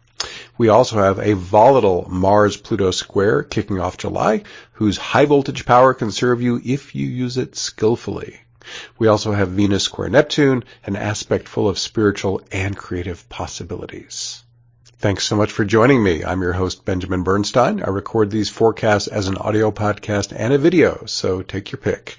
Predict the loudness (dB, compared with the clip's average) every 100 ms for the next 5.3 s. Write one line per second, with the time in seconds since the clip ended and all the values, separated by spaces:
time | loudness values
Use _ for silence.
0 | -18 -16 -16 -16 -4 0 4 6 6 4
1 | 2 -2 -2 -2 -4 -2 -4 -2 -4 -4
2 | -2 -2 0 0 0 0 -2 -4 -6 -6
3 | -4 -2 -4 -4 -8 -8 -8 -6 -4 -4
4 | -2 -4 -4 -8 -10 -4 -2 -2 -2 -2
5 | -2 -6 -10